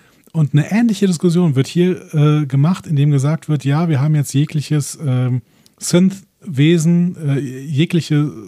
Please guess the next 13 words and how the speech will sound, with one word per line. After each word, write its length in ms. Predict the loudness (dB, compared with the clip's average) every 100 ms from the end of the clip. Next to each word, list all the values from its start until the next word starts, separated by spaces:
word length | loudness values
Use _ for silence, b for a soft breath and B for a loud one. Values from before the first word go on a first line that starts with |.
| -14
Synth-Technologie 1040 | -2 2 2 -2 -6 -2 0 0 0 0
haben 80 | 0
wir 80 | 0
verboten 600 | -2 0 0 0 -2 -2 B B B B
und 160 | 0 2
jetzt 200 | 2 2
muss 200 | 0 2
leider, 440 | 2 2 2 0 0
äh, 200 | 0 0
unser 220 | 2 0
Sohn 200 | 0 -2
sterben. 380 | -4 -8 -10 -18 _ _ _ _ _ _
So. 120 | -20